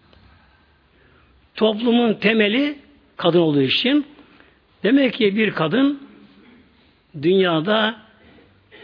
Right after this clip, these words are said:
ebrarlar sınıfına girerse kadın, imanı, ameli, ahlakı, görüşü, kimseleri hep Allah yolunda. Bu nasıl ol-, belli olur aziz cemaatimiz? İşte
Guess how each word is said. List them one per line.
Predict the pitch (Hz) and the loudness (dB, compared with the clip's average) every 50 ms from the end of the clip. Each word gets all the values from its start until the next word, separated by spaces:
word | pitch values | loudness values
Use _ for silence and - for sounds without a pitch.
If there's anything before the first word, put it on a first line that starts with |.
| - - - | -20 -6 -2
ebrarlar | 147 170 190 165 180 190 202 202 196 208 262 247 220 | -2 0 0 0 0 0 0 0 -2 -2 0 -2 -2
sınıfına | 160 - 240 214 180 220 240 214 | -4 -4 -4 -4 -4 -2 -2 -4
girerse | 180 160 185 180 180 156 - - 151 | 0 0 0 0 0 -2 -4 -8 -8
kadın, | 127 - 123 113 110 110 104 101 - - _ _ _ _ _ _ _ _ _ _ _ _ _ _ _ _ _ _ _ - | -8 -8 -12 -12 -12 -14 -16 -18 -20 -20 _ _ _ _ _ _ _ _ _ _ _ _ _ _ _ _ _ _ _ -2
imanı, | 147 156 165 165 165 165 160 160 165 165 170 156 151 - - - | 0 2 2 2 0 2 2 2 2 2 0 -2 -6 -10 -8 -2
ameli, | 156 160 165 165 165 160 160 165 165 160 156 151 - _ | 0 2 2 2 2 2 2 2 0 0 -2 -6 -12 _
ahlakı, | - 156 156 165 175 180 170 165 147 - - 175 165 | -2 -2 -2 0 -2 -2 -2 -2 -4 -4 -2 -4 -4
görüşü, | 151 135 156 170 175 160 - - 202 180 165 | -2 -2 -2 0 0 -2 -2 -2 -4 -4 -4
kimseleri | - 208 165 147 - 185 175 170 170 170 170 175 185 185 185 - - - - _ | -4 -6 -6 -4 -2 -2 -2 0 0 0 0 0 -2 -2 -4 -10 -20 -20 -20 _
hep | - - 302 320 311 | -16 -16 -14 -10 -6
Allah | 214 190 190 180 156 | -6 -4 -2 -2 -2
yolunda. | 143 131 135 135 123 110 110 101 107 107 - - _ _ _ _ _ _ - - - - - - _ _ _ _ _ | -2 -2 -6 -8 -10 -12 -12 -14 -16 -18 -18 -20 _ _ _ _ _ _ -20 -20 -20 -20 -20 -20 _ _ _ _ _
Bu | 294 302 294 294 320 311 254 | 0 2 2 2 0 -2 -2
nasıl | 254 330 269 220 - 269 | 0 0 0 0 0 0
ol-, | 190 175 175 180 - - | 0 2 2 0 -2 -2
belli | 147 156 156 156 156 | -2 -2 0 0 0
olur | 165 | -2
aziz | 156 147 139 147 135 | -2 -2 -2 -2 -2
cemaatimiz? | 123 147 147 147 143 143 139 - 214 226 254 247 - - _ _ _ _ _ _ _ _ _ _ _ _ - - - - _ _ _ _ _ _ _ 285 269 _ _ _ _ _ _ _ _ _ _ _ _ _ _ _ _ _ _ _ | -2 0 0 0 -2 -4 -6 -4 -4 -4 -4 -4 -6 -12 _ _ _ _ _ _ _ _ _ _ _ _ -20 -20 -20 -20 _ _ _ _ _ _ _ -20 -20 _ _ _ _ _ _ _ _ _ _ _ _ _ _ _ _ _ _ _
İşte | - - - - | -20 -20 -20 -18